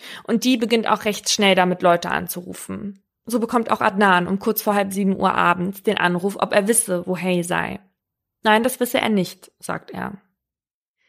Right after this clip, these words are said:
Dass Hay verschwunden ist, wäre natürlich das Schulgespräch auf der Woodlawn High.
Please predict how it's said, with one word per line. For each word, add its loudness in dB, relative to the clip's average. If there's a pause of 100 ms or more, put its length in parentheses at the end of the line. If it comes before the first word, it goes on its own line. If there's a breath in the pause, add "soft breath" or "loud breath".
(160)
Dass 0
Hay 6
verschwunden 2
ist, -2
wäre 4
natürlich 0
das 0
Schulgespräch -4
auf -4
der -4
Woodlawn -6
High. -8